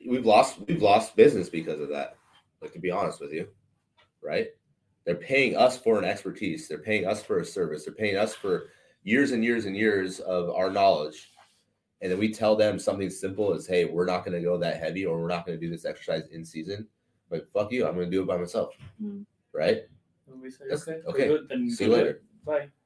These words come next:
Speaker 1: Right? But, like, they're never gonna learn, right? I'm not saying our way is the right way, but, like, over years, when you train over thousands and thousands and thousands of high school athletes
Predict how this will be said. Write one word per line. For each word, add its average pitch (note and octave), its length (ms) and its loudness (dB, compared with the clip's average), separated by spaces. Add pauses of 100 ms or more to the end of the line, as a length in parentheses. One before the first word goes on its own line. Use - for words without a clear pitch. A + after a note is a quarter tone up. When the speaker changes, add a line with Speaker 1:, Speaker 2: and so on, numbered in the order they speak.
(200)
Speaker 1:
Right? E2+ 460 2
But, G#2+ 380 8 (880)
like, E2 320 -4 (600)
they're G2 140 2
never F#2+ 300 2
gonna F2+ 200 0
learn, F#2+ 440 2 (640)
right? F#2+ 400 0 (220)
I'm G#2+ 80 -2
not A#2+ 120 0
saying A2 460 0
our G2 180 2
way G2 200 4
is E2+ 280 -2
the D2+ 100 -4
right E2 340 0
way, F2 520 0 (800)
but, F2+ 100 0
like, E2 200 0
over F2+ 260 -2
years, F2 420 -2
when E2+ 120 -6
you E2 100 -8
train F2+ 320 -4
over E2+ 420 -4
thousands F2 460 -4
and - 240 -12
thousands E2 420 -6
and D2 140 -14
thousands E2 380 -6
of D2 120 -10 (460)
high F#2+ 160 -6
school D#2+ 260 -4
athletes F#2+ 640 -2